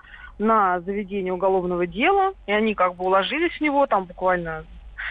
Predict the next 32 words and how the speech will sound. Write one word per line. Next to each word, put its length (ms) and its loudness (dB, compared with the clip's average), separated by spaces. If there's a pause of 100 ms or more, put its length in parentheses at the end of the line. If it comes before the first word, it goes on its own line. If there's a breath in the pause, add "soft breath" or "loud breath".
(140 loud breath)
двадцать 220 4
восемь 300 0
дней 240 4
у 300 2
них 200 2
за-, 140 0
за-, 600 2
заняло 440 2 (320 loud breath)
принятие 420 2
решения, 400 2
возбуждать 520 2
дело 240 2
или 200 2
нет. 280 0 (400 loud breath)
Ну, 160 6
а 60 4
дальше 360 2
уже 160 -6
в 60 -10
рамках 400 0
уголовное 560 4
дело, 260 4
оно 140 2
может 240 -2
расследоваться 340 -4
сколько 320 -2
угодно, 460 -2 (180)
насколько 500 -2
я 140 2
знаю, 280 4
там 200 -6
и, 60 -8